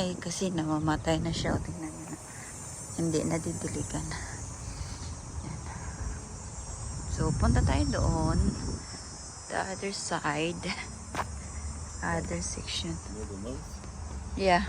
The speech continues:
I know. Uh, yeah, it's like crickets. Tingnan nyo naman, dahil ang gabi, oh. You know what? Back home, this one, we eat it, this one.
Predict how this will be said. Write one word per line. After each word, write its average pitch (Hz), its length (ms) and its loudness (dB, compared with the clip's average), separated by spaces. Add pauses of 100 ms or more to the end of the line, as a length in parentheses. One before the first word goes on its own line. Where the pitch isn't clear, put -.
I 196 240 4
know. 180 160 2 (1040)
Uh, 185 640 2 (1700)
yeah, 190 240 6
it's - 240 4
like 175 320 6
crickets. - 720 2 (1040)
Tingnan 240 320 2
nyo 247 160 4
naman, 240 240 4
dahil 226 320 4
ang 208 80 -4
gabi, 185 400 2
oh. 170 80 -2 (580)
You 240 80 10
know 302 160 12
what? 254 240 12 (160)
Back 233 320 12
home, 320 260 12
this 262 220 10
one, 277 240 12 (580)
we 220 220 8
eat 254 240 12
it, 208 160 4
this 190 240 2
one. 180 240 2